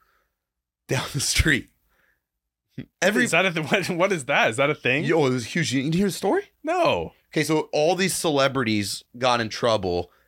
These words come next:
Speaker 1: 'cause,
Speaker 2: Yeah.
Speaker 1: like, Kylie was taking her plane from, like, um, like, the Ontario to L A X or
Speaker 2: Mm.
Speaker 1: John Wayne to L A X. She's flying to all the local airports instead
Speaker 2: Yeah.
Speaker 1: of driving.
Speaker 2: Yeah, yeah.
Speaker 1: But I mean,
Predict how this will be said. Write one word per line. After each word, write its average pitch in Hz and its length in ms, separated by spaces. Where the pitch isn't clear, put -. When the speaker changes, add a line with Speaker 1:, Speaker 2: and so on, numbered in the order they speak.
Speaker 1:
'cause, 127 160
Speaker 2:
Yeah. 120 80
Speaker 1:
like, 117 180
Kylie 123 400
was 104 180
taking 113 320
her 98 120
plane 95 420
from, 98 220
like, 85 260
um, - 500
like, 104 360
the 73 920
Ontario 104 640
to 85 80
L 87 180
A 87 120
X 82 400
or 85 120
Speaker 2:
Mm. 87 80
Speaker 1:
John 98 300
Wayne 85 280
to 87 80
L 80 140
A 76 100
X. - 400
She's 127 240
flying 131 540
to 113 160
all 120 340
the 117 80
local 110 380
airports 98 560
instead 107 160
Speaker 2:
Yeah. 98 100
Speaker 1:
of 85 80
driving. 85 380
Speaker 2:
Yeah, 101 160
yeah. 90 220
Speaker 1:
But 160 120
I 110 40
mean, 87 160